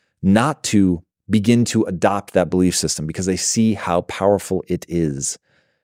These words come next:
But I don't spend time trying to convince people, explain it, nothing. This is my bat symbol in the sky. And I wear this shirt not to convince anybody, but to find the person who walks up and says, "I totally agree with that."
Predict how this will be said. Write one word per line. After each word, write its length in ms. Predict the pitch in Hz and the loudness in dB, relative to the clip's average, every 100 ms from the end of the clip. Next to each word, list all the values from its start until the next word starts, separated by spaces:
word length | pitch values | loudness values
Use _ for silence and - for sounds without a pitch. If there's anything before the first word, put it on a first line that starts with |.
| _ _ _ _ _ | _ _ _ _ _
But 140 | 82 90 | 2 4
I 40 | |
don't 240 | 95 110 | 4 2
spend 300 | 107 90 85 | -2 -2 -2
time 320 | 78 78 73 73 | -2 -2 -2 -4
trying 260 | 90 85 | -2 -2
to 60 | 82 | -2
convince 380 | 87 82 85 - | -4 -2 -2 -2
people, 300 | 85 85 - | -2 -2 -4
explain 420 | - - 85 78 | -6 -6 -4 -4
it, 140 | - | -6
nothing. 400 | 82 80 69 60 _ _ - _ _ | -6 -8 -10 -16 _ _ -20 _ _
This 380 | 87 87 131 - | -2 2 2 4
is 200 | 113 92 | 0 0
my 500 | 98 87 85 82 85 _ _ | -2 0 0 -4 -6 _ _
bat 400 | 80 76 90 107 | -10 -2 -2 -2
symbol 440 | - 107 101 98 95 | -4 -2 0 0 -2
in 180 | 92 87 | -4 -6
the 100 | 82 | -6
sky. 680 | - - 76 64 58 60 - _ _ - - | -8 -6 -6 -6 -10 -14 -20 _ _ -20 -8
And 140 | 90 | -2
I 120 | 92 | 0
wear 340 | 85 87 113 123 | 0 2 4 4
this 160 | 90 | 2
shirt 460 | - - 76 78 - _ _ _ _ _ | 0 -2 -2 -4 -10 _ _ _ _ _
not 240 | 78 98 - | -2 -2 0
to 60 | |
convince 420 | 131 113 117 123 | 0 2 2 0
anybody, 460 | 85 71 69 69 78 _ _ _ - | -2 -2 -2 -4 -10 _ _ _ -4
but 120 | 92 | -2
to 60 | - | 0
find 260 | 101 107 | 2 2
the 60 | 110 | 2
person 300 | - 95 92 | 0 -2 -2
who 80 | 80 | 2
walks 300 | 82 90 90 | 2 2 0
up 140 | 82 | 0
and 100 | 101 | -2
says, 400 | - 69 69 - _ _ _ - | -2 -4 -4 -8 _ _ _ -8
"I 80 | 76 | -8
totally 460 | - 98 85 85 | -2 -2 2 0
agree 240 | 71 76 71 | 0 -6 -8
with 140 | 69 | -8
that." 220 | 65 60 | -12 -12